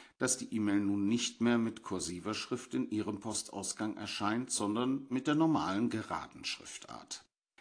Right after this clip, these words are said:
In diesem Zustand, dem Bearbeitungszustand, wird die E-Mail nicht zum voreingestellten Zeitpunkt versendet.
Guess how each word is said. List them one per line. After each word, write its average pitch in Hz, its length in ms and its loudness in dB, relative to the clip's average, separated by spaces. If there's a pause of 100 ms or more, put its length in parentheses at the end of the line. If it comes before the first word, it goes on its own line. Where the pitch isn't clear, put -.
In 117 120 0
diesem 156 320 4
Zustand, 107 640 4
dem 85 400 0
Bearbeitungszustand, 104 1400 -2
wird 180 320 0
die - 140 -2
E-Mail 92 460 0
nicht 147 540 -2
zum 151 200 4
voreingestellten 104 960 0
Zeitpunkt 98 560 -4
versendet. 131 680 -2